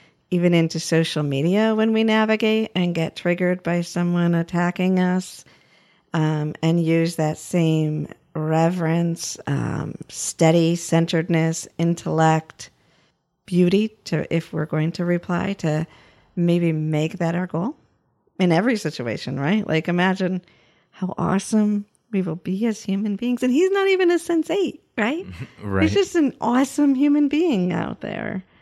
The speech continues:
Speaker 1: But I also think it has to do with I mean, it's how people perceive the series Sense Eight too, right? Some people just see orgies and sex and, oh, you know, there's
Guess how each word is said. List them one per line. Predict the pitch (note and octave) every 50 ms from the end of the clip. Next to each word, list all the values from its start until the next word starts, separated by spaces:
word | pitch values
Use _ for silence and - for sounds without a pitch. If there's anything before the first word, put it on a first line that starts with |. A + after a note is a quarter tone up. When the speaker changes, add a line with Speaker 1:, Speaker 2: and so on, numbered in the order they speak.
| _ _ _ _ _ _ _ _
Speaker 1:
But | - G#3+ G#3+ G3+ G3 F3+ - - _ _ _ _ _ _ _ _ _ -
I | A3 A3+
also | A#3+ C4 C#4+ D4 C#4+ - C#4 C4 A#3+
think | A#3+ A#3 A3+ A3 G#3+
it | A3+ G#3+
has | G#3 G#3+ G#3+ G#3+ A3 A3 A3
to | - - A3
do | A3 - A#3 A#3 A3+ A#3 A#3 A3+ A3 G#3+ - - _ _ _ _ _ _ _
with | - G3+ G#3 A3+ A3+ A3+ A3+ A3 G#3+ G#3+ A#3+ - F#3 - _ _ _ _ _ _ _ _ _ _ _ _ _ _ _ A3+
I | A#3+
mean, | B3+ C4+ C4
it's | C4 B3+ B3 A#3
how | A3+ - - - C4+ B3 B3+ B3+ A#3+
people | A#3+ B3+ A#3+ A3+ - A#3 G3+
perceive | - - G#3+ G3 G3 - - A3+ A#3 A3+ G#3+ G3+ F#3+ F#3 F3
the | F#3 F3 F3 E3+ E3+
series | E3+ - - A#3 C4+ F#4 A#3+ F3 D#3 D3
Sense | - F3+ F3 D#3+ E3+ -
Eight | E3 D#3 D3+ - -
too, | - - - D4 A3+ D#3 - D3+
right? | D#3 D3+ E3 G3 F3+ - -
Some | - G#3+ G#3 G#3
people | G#3+ F#3+ F3+ - F#3 F3+
just | E3+ - E3+ F3 - - -
see | E3+ E3+ E3+ E3+ E3+ - - _
orgies | - F#3+ F#3+ F#3 F3 D#3+ D#3+ D#3+ C3 G#2 D#3 - -
and | D#3 C#3 C#3 C#3+ D3+ -
sex | - - - G3 F3+ E3 - - - - - D3+
and, | G#2+ - - E2 - - _ -
oh, | F#3 F#3+ F#3 F3+ F3 E3 D#3 D#3 D#3+ D3 A#2+ - - _
you | - F#3 E3+ D#3+
know, | D#3 C#3+ D3 D3 C#3 D3 -
there's | - - - - - - - - - -